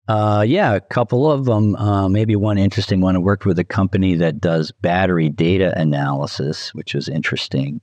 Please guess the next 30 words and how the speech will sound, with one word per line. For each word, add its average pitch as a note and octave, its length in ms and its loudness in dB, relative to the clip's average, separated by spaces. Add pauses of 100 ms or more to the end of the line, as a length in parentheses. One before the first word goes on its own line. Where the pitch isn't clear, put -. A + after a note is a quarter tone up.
(160)
And, C#2+ 400 -2 (100)
um, D2 400 -6 (920)
there D#2+ 120 0
was D#2 160 0
a D2+ 80 -2
famous, D#2+ 720 -2
uh, D2+ 160 -6
recall D2+ 640 0
a C#2 60 -4
couple D2 280 -4
of D2 60 2
years D2 240 0
ago C#2+ 260 0
by C#2+ 220 -2
a C2 100 -6
large, D2 560 -2 (400)
I'll D#2 140 -4
say, D2+ 240 -2
American D2+ 580 0
car D2 260 -4
company, C2+ 500 -4 (640)
uh, E2+ 540 0
where F2 280 -2
they E2+ 120 0
had F2+ 220 -2
to E2+ 80 0
recall E2 560 0
all G2 360 2
the F2+ 80 -2
vehicles. - 720 -4